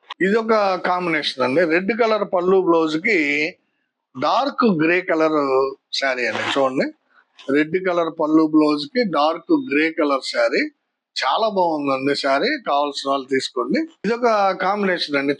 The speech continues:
చూడండి వైలెట్ కలర్ పళ్ళు బ్లౌజ్ అండి. ఇది శారీ వచ్చేటప్పటికి పెసర అండి, లైట్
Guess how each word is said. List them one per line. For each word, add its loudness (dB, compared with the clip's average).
చూడండి 2
వైలెట్ -2
కలర్ 2
పళ్ళు 2
బ్లౌజ్ 2
అండి. -4
ఇది 0
శారీ 2
వచ్చేటప్పటికి 0
పెసర -4
అండి, -4
లైట్ -2